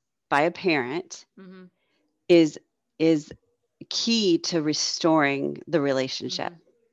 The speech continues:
Speaker 1: Right? So this, this, we can cling to this promise that doing the best they knew how.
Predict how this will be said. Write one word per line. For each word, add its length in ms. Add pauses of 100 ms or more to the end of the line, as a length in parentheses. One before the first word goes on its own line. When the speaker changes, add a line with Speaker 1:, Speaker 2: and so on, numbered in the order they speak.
(400)
Speaker 1:
Right? 280 (340)
So 480
this, 400 (160)
this, 400 (120)
we 180
can 220
cling 480
to 260
this 240
promise 500
that 300
doing 260
the 80
best 300
they 120
knew 200
how. 400